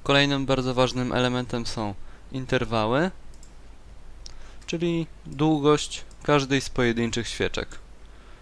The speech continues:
Przy interwale pięciominutowym każda świeczka ma długość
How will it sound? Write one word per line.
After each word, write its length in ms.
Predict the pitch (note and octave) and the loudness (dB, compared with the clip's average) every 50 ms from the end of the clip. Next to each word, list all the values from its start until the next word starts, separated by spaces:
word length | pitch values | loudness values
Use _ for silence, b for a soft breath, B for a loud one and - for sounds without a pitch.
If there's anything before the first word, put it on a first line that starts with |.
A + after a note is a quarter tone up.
| B B | B B
Przy 140 | B - D#3 | B -2 0
interwale 640 | C#3+ D3 D3+ D3+ D3 C3+ D3 C#3+ C3+ C3 B2 A#2 A#2+ - | 2 6 6 6 6 6 6 6 6 6 4 2 0 -2
pięciominutowym 920 | C#3 C3+ B2+ - C3 B2+ B2 A#2+ A#2+ B2 - - C#3 B2+ C#3 C#3 C3+ C3 - - - - - - - - - - - - - - - - | -4 -4 -2 -2 -4 -2 -2 -2 -4 -2 0 0 0 2 0 -2 -2 -4 -6 -12 -16 -18 -18 -18 -18 -18 -18 -18 -18 -18 -18 -16 -4 2
każda 480 | - D3 C#3 B2+ B2 A#2+ A2+ G#2+ G2+ - - - - - - - - | 4 4 4 4 2 0 0 0 -2 -6 -10 -16 -18 -18 -18 -16 -12
świeczka 560 | - - - - C3+ C3+ - - - C#3 B2+ | -10 -8 -4 -4 -4 -4 -4 -2 -2 -2 0
ma 200 | B2 A#2+ A2+ A2+ | 0 0 0 0
długość 540 | A2 A2 A#2 A#2+ A2+ A2+ A2 A2 - - - | 0 -2 -2 -2 0 0 -2 -2 -4 -10 -12